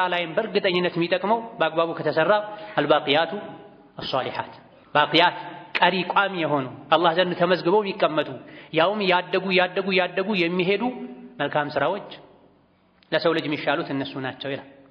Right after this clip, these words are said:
«ምን አለኝ ነገ ብወድቅ? ማን ያነሳኛል? ማን ይደግፈኛል? ማን ይጦረኛል? ለነገ ዋስትናዬ ምንድን ነው?» ብለው ሰዎች ይጨነቃሉ። ማይቻል ኢንሹራንስ ውስጥ ይገባሉ። ማይፈነቅሉት ድንጋይ የለም። የዱንያ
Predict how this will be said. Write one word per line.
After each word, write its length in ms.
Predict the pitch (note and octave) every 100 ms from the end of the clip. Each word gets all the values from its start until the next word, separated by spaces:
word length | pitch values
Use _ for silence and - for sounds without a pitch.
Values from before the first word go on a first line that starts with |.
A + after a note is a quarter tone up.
| _ _ _ _ -
«ምን 160 | E3 F3+
አለኝ 280 | E3+ D#3 D3
ነገ 160 | C#3 C#3 C3
ብወድቅ? 340 | C3+ C3+ - - - - - - - - -
ማን 160 | D#3+ E3+
ያነሳኛል? 580 | D#3+ D3+ - D3+ D3+ C3+ -
ማን 200 | D3 E3+
ይደግፈኛል? 600 | E3+ D#3 C#3 D3+ D3 C#3 C#3+ - - - -
ማን 220 | D3+ F#3
ይጦረኛል? 560 | F#3+ F#3+ F#3 F3+ F#3 E3 - - - - - _ _ _ _ -
ለነገ 240 | D#3 E3+ F3
ዋስትናዬ 480 | F3 - F#3+ F#3+ F#3
ምንድን 260 | F3+ G3+
ነው?» 80 | F3+
ብለው 140 | D3+ D3
ሰዎች 220 | F#3+ G3
ይጨነቃሉ። 520 | C#3+ D3 C#3+ D3 D#3 F#2+ - - - _ _ _ - -
ማይቻል 480 | C#3+ D#3+ D#3+ - F#3+
ኢንሹራንስ 420 | D#3+ D#3 E3 E3 E3
ውስጥ 140 | -
ይገባሉ። 360 | D3+ D#3 E3 D#3 C#3 - - - - _ _ _
ማይፈነቅሉት 600 | D3+ D#3+ F3 E3+ F3+ F3+
ድንጋይ 300 | F3+ E3+ E3+
የለም። 260 | F3+ E3+ C3 A#2
የዱንያ 380 | D3 D3+ E3 E3+